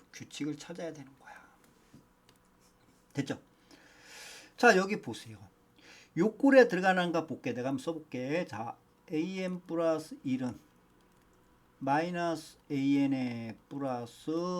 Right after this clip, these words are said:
마이너스 일에 N 로고 N에 N 플러스 일이야.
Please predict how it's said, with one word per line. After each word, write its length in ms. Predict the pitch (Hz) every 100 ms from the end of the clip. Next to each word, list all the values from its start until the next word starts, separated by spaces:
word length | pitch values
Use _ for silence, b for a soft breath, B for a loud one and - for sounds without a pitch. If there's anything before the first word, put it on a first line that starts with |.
| 175 156 131 123 - _
마이너스 720 | 147 127 147 170 170 165 156
일에 440 | - 139 147 156 -
N 540 | - 120 131 156 185 214 - _ _ _ -
로고 1000 | 113 113 117 113 104 143 139 170 190 - _ _ _ -
N에 460 | 143 147 147 127 - _ _ _ _ _ _ _ _
N 280 | 143 151 151
플러스 400 | 147 139 127 127
일이야. 300 | 117 -